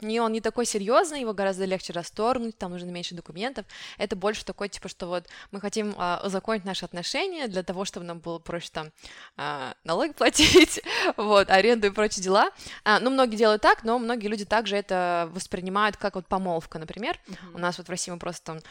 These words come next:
Speaker 1: например, колечко на палец надели, и все, значит, там через год мы женимся.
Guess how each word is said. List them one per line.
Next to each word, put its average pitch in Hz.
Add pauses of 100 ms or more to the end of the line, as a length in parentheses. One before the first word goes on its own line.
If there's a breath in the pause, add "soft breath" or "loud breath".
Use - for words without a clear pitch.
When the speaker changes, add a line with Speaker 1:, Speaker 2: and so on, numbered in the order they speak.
(220 loud breath)
Speaker 1:
например, 165
колечко 190
на 180
палец 175
надели, 247
и 196
все, 156
значит, 196
там 185
через 175
год 208
мы 196
женимся. 165